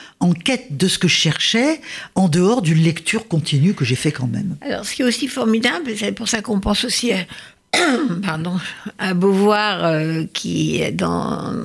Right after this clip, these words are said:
Speaker 2: dans ses livres de mémoire, euh, raconte le siècle, elle aussi, dans, dans tous ces, ces lettres que vous citez, ou ce, son agenda,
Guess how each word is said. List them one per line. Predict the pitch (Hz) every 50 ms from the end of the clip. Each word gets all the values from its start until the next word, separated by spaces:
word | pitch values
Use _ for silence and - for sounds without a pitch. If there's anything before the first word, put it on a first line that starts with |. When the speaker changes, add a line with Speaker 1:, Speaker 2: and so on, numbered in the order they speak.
| - - 143
Speaker 2:
dans | 151 156 160
ses | - - - 165
livres | 165 170 180 190 175 175 170 180
de | 175 180 180
mémoire, | 180 185 196 202 208 214 220 226 226 208 190 185 208
euh, | 196 196 196
raconte | - 190 180 - - 202 185 175
le | 180 185
siècle, | 180 - - 285 285 320 285 - - 214 196 180 - - - - - - - - - - -
elle | - 233 233 220
aussi, | 233 226 - - - 359 392 349 - - - - - -
dans, | 254 190 185 185 180 185 185 185
dans | 180 175 170 165
tous | - - 202
ces, | 185 - - - 180 185 185 185 - - - -
ces | - 170
lettres | 170 202 208 202 -
que | - 190
vous | 190 202 220
citez, | 185 - - - 170 - - 277 311 370 403 - - - - _ _ _ _ _ _
ou | - 240 214
ce, | 196 - - - 196 185 165 165
son | 160 - 170 165 165
agenda, | 165 175 156 170 180 180 175 190 220 247